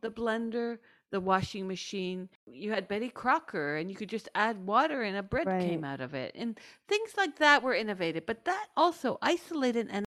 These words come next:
Speaker 1: atomized women from having social connections. It also led to,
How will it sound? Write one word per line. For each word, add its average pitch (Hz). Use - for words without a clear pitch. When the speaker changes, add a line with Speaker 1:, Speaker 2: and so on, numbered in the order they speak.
Speaker 1:
atomized 226
women 165
from 226
having 233
social 208
connections. -
It 214
also 262
led 214
to, 165